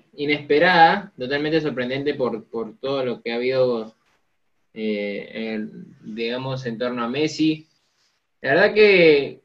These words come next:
como yo lo, lo describo, decepcionante por, por cómo es que se quiere ir él,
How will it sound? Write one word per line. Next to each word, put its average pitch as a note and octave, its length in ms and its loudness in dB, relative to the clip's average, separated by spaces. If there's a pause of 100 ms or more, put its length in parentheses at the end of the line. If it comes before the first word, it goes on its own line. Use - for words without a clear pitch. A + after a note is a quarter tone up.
como D#3 240 0
yo F3 160 2
lo, F#3 500 4
lo D3 120 0
describo, E3+ 420 2
decepcionante F3 760 2
por, C3+ 460 -2 (140)
por B2+ 220 -2
cómo D3+ 440 0
es D3+ 80 -4
que D3+ 140 -4
se B2 180 -6
quiere C#3 240 0
ir C3 140 -2
él, E3+ 600 4